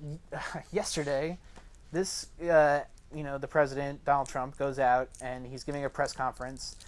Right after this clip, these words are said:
and they're supposed to be talking about infrastructure with Elaine Chao, who's there, who is the head of, you know, uh, these infrastructure, you know, plans for Donald Trump. And,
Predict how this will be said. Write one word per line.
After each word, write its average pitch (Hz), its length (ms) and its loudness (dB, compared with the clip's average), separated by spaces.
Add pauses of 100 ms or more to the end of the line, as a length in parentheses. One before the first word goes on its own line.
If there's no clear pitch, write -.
(160)
and 131 80 -10
they're 131 80 -2
supposed 208 220 2
to 196 60 -4
be - 20 -2
talking 165 160 6
about 151 160 0
infrastructure 147 680 0 (260)
with 143 140 -2
Elaine 143 320 0
Chao, 220 380 8
who's 147 180 -6
there, 117 400 -6 (240)
who 151 120 -2
is 143 240 2
the 127 100 -2
head 190 240 6
of, 143 120 0 (220)
you 147 80 -8
know, 143 220 -4
uh, 127 340 4 (420)
these 127 360 -10
infrastructure, 127 720 -6 (260)
you 139 80 -10
know, 123 140 -6
plans 123 360 -10
for 131 120 -10
Donald 113 260 -4
Trump. 127 280 -10 (560)
And, 190 460 0